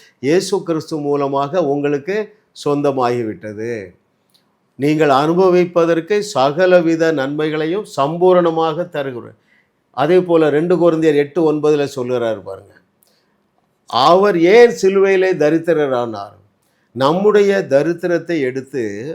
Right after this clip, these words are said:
பிதாவாகிய தேவன் இயேசு கிறிஸ்து மேல் வைத்ததினாலே அவர் தரித்திரரானார்.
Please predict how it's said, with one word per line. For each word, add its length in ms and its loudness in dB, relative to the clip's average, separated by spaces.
பிதாவாகிய 840 2
தேவன் 640 -6
இயேசு 500 0
கிறிஸ்து 420 -4
மேல் 240 0
வைத்ததினாலே 840 -4
அவர் 360 -4
தரித்திரரானார். 1160 -6